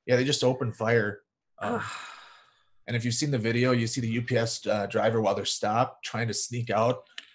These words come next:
Speaker 1: and you can see him get hit a couple of times,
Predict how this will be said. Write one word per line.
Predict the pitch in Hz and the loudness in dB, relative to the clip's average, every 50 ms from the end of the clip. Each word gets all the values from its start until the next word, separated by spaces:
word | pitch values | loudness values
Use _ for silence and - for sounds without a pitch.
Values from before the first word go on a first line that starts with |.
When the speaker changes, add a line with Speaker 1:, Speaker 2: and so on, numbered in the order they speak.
| - | -6
Speaker 1:
and | 110 107 107 107 107 107 107 104 104 104 101 95 - - - - _ _ _ | -4 -2 -2 -2 -2 -2 -2 -4 -4 -6 -8 -12 -14 -18 -20 -20 _ _ _
you | - 120 | -8 -6
can | 127 117 | -4 -2
see | - - 127 | -2 0 0
him | 113 110 | 0 0
get | 101 101 | 0 -2
hit | 95 - 110 80 - - _ _ _ _ _ _ _ _ _ | -2 -2 -2 -2 -4 -6 _ _ _ _ _ _ _ _ _
a | - 107 | -14 -8
couple | - 107 - - 104 | -8 -6 -4 -4 -4
of | 95 - | -6 -6
times, | - 92 95 92 123 - - - - - - - - - - | -8 -12 -12 -14 -14 -18 -20 -20 -20 -20 -20 -20 -20 -20 -20